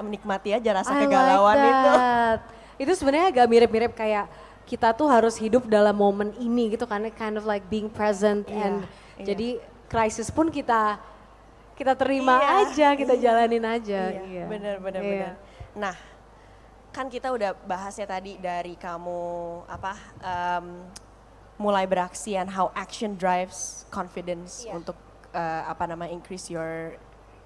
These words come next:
Speaker 1: level of confidence ya kan, percaya diri. Terus kita udah bahas juga tentang gimana cara say no and all of this and,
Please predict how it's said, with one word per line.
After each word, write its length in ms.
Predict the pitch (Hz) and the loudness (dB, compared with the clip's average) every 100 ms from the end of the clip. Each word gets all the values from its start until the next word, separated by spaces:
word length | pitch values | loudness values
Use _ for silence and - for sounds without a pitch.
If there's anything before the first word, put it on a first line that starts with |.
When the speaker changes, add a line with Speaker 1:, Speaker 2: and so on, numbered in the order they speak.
| - | -6
Speaker 1:
level 280 | 180 170 | -6 -6
of 160 | 170 170 | -8 -10
confidence 560 | - 160 185 185 202 175 | -14 -12 -6 -6 -6 -10
ya 80 | |
kan, 160 | 160 165 | -12 -12
percaya 320 | 180 170 165 | -14 -10 -10
diri. 400 | 170 160 160 190 - - - - | -8 -10 -10 -14 -18 -20 -20 -10
Terus 160 | 208 | -10
kita 200 | 208 202 | -8 -4
udah 240 | 202 185 180 | -2 -2 -6
bahas 380 | 196 170 180 180 | -8 -8 -8 -10
juga 240 | 175 180 | -6 -6
tentang 400 | 175 180 165 165 165 - - | -6 -10 -12 -12 -18 -20 -20
gimana 280 | 170 170 165 | -14 -12 -10
cara 280 | 170 160 156 - - - | -12 -12 -14 -18 -20 -20
say 240 | - 170 | -14 -12
no 540 | 165 214 202 180 180 175 | -2 2 4 2 -4 -8
and 140 | 170 | -8
all 200 | 170 175 | -6 -4
of 80 | 180 | -6
this 300 | 170 175 175 | -6 -8 -8
and, 240 | - 165 | -12 -14